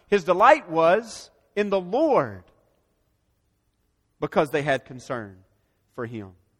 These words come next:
Maybe you know what I mean. Some people will voice their thanks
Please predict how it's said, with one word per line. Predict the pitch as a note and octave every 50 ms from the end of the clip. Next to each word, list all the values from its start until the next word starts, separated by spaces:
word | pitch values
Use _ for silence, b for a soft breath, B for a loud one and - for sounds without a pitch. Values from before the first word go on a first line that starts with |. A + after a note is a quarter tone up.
| _ _ _ _ _ _ _ _ _ _ _ _ _ _ _ _ _ _ _ _ _ _ _ _ _ _ _ _ _ _ _ _ _ _ _ _ _ _ _ _ _ _ _ _ _ _ _ _ _ _ _ _ _ _ _ _ _ _ _ _ -
Maybe | D#3 F3+ F#3+ F#3+
you | F#3 F#3+ F#3
know | F#3 F#3
what | F3+ E3+
I | D#3+
mean. | E3 F3 G3 F#3+ C#3+ A2+ G2+ F#2+ F#2 _ _ _ _ _ _ _ _ _ _ _ _ _ _ _ _ _ _ _ _ _ _ _ _ _
Some | _ - G#3+ A3 A#3
people | - A3 F#3+ D#3+ F#3+ G3+ A3+ A#3 G#3+ F#3+ _ _ _ _ _
will | C#3 D#3+ D3+
voice | C3+ B2 D#3+ F#3+ A3 G#3 - -
their | - D#3 D3
thanks | - _ G#3 G3+ F#3 F#3+ G3+ - - -